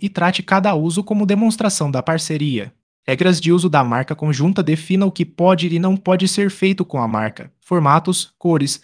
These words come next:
dimensões mínimas, contextos permitidos e proibidos, modificações não autorizadas, uso fora de campo, combinações inadequadas.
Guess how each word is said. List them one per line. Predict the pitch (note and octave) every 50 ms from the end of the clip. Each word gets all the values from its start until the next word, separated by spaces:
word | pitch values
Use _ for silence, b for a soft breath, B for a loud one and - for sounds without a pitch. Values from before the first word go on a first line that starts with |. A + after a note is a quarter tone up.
| b b
dimensões | _ D#3 F3+ F#3+ F#3+ F3+ F3+ - F#3 F#3 F3+ -
mínimas, | C3 B2+ C3+ D3 D3+ C#3+ C#3+ D3+ D3 - - b b b b
contextos | _ E3+ F3 E3+ - F3+ F#3 F#3 - G#3 - -
permitidos | - G#3+ G3+ G3+ G3 - - F3+ E3+ D3+ D#3 D#3 - - -
e | F#3
proibidos, | F3+ - G#3 F#3+ C#3+ B2 C#3+ D#3+ D#3+ G3 F#3
modificações | - F#3 F#3 E3+ G3 - - G3+ F#3+ G#3+ G#3 G3 - - F3+ F#3+ F#3 F#3
não | F3+ F#3+ G3
autorizadas, | F#3+ F3+ F3+ F#3+ F#3+ G3 D3 C#3+ C3 B2 A#2 A#2+ B2 - - - - _
uso | - F3+ F3+ F3+ F#3+
fora | - - - C#3+ C#3 C3+
de | C#3 C#3
campo, | C#3 - E3+ E3+ F3+ F3+ - F#3 F3+ - _
combinações | _ E3+ D#3 C3 D#3+ E3 G3 G3+ G3 - F3+ F3+ F3+ E3+
inadequadas. | G#3 G#3+ A3 F#3 G3 G3 - B2+ A#2 A2 G#2 G2 F#2+ - - - -